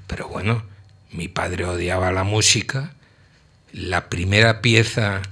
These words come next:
mm, de, de música clásica que oí fue cuando vine aquí, eh, a Madrid, y me entusiasma la ópera, o sea que tampoco se puede decir que la determinación histórica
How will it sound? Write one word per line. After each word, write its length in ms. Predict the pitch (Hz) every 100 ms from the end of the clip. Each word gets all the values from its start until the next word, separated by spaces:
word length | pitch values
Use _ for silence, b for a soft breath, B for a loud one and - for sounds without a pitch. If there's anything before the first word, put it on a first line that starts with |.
| -
mm, 720 | 98 92 90 87 90 92 87 90
de, 300 | 92 90 87
de 140 | 90
música 480 | 90 90 98 98 92
clásica 600 | - 104 - 104 104 95
que 480 | 95 90 90 87 87
oí 220 | 90 101
fue 240 | 92 107
cuando 380 | 101 101 92 92
vine 460 | 87 101 104 98 98
aquí, 420 | 92 107 98 95 B B B B -
eh, 380 | 95 90 87 87 -
a 80 | 95
Madrid, 460 | 92 87 95 107 110 - B B B B B _ - _
y 100 | 98
me 140 | 92 87
entusiasma 720 | 85 - - - 101 101 95
la 120 | 87
ópera, 420 | 113 - 98 90
o 80 | 92
sea 180 | - 90
que 100 | 85
tampoco 720 | - - - 113 - 82 85 B B
se 180 | - 92
puede 300 | 90 101 92 90
decir 300 | 87 101 85
que 100 | 95
la 120 | 90
determinación 1000 | 85 82 - 87 87 87 - 104 98 95
histórica 840 | 87 82 - 95 92 85 - 82